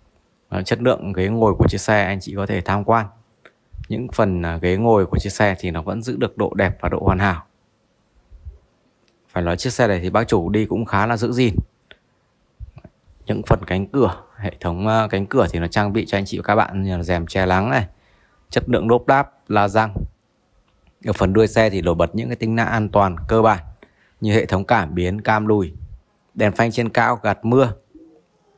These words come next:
À, anh chị và các bạn có thể ngắm nghía qua cùng em về chất lượng, ờ, phần phía sau và những cái chi tiết, à, dọc thân xe.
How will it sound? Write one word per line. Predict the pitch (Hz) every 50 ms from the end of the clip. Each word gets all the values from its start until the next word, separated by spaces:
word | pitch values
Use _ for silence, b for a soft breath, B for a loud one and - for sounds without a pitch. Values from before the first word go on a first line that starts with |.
| _ _
À, | - - 101 95 92 90 90 90 90 92 92
anh | - - 110 117
chị | 107 - 131 92
và | 104 -
các | - 110
bạn | 113 - -
có | 107
thể | 107 113 95
ngắm | 85 90 92 101
nghía | 104 104 107
qua | - - 123 120
cùng | 107 104 98 98
em | 110 117 113 107
về | 101 98 87
chất | 85 - 120 - -
lượng, | 127 120 - - B B B B B _
ờ, | - - 95 92 90
phần | 87 - - 90 90 87 - -
phía | 104 104
sau | 98 - 131 127 127 113 - - - - b b b b b b _ _ _
và | - 98
những | 95 95 104 85
cái | 87 135 -
chi | - 131 127
tiết, | 120 - 160 160 165 _
à, | 87 107 110 107 104 98
dọc | 110 101 - -
thân | 123 117 107
xe. | - 127 120 117 110